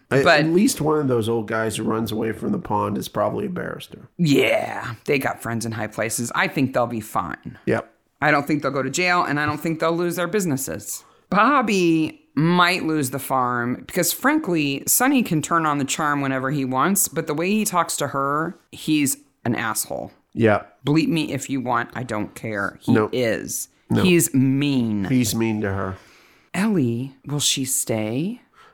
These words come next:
Speaker 1: I hope
Speaker 2: working
Speaker 1: so.
Speaker 2: at Caleb's business?
Speaker 1: I hope so, because she obviously likes doing it, and she enjoys her work.
Speaker 2: She looks cute in a top hat.
Speaker 1: Yes, she does.
Speaker 2: She can pull it off.
Speaker 1: Yep. I'm telling you, that show,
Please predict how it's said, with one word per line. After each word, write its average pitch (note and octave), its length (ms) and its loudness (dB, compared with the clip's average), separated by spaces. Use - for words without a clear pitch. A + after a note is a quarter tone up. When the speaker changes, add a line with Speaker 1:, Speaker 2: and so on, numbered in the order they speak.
Speaker 1:
I F3 100 8
hope F3 220 8
Speaker 2:
working F#3+ 380 2
Speaker 1:
so. F#3 60 0
Speaker 2:
at F3 60 -8
Caleb's F3 460 -4
business? G3 560 0
Speaker 1:
I F#3 140 6
hope D3 320 6
so, A2 520 -2
because D#3+ 320 0
she F3 180 2
obviously D3 840 0
likes A2+ 340 0
doing G#2+ 460 0
it, G2+ 260 -6
and G#2+ 160 -4
she B2 420 -4
enjoys A#2+ 420 -2
her B2+ 100 -2
work. D3 320 -4
Speaker 2:
She - 260 4
looks G#4 220 4
cute F#4 320 4
in F#4 100 6
a F4+ 100 2
top G4 340 4
hat. G#3 460 -2
Speaker 1:
Yes, C#3 180 6
she - 240 -2
does. B3 240 4
Speaker 2:
She - 80 8
can - 180 4
pull C#4+ 220 4
it C4+ 100 4
off. B3+ 480 4
Speaker 1:
Yep. D3+ 480 2
I'm A2 100 -2
telling E3 300 6
you, G#2 240 2
that C3+ 280 2
show, A#2 440 2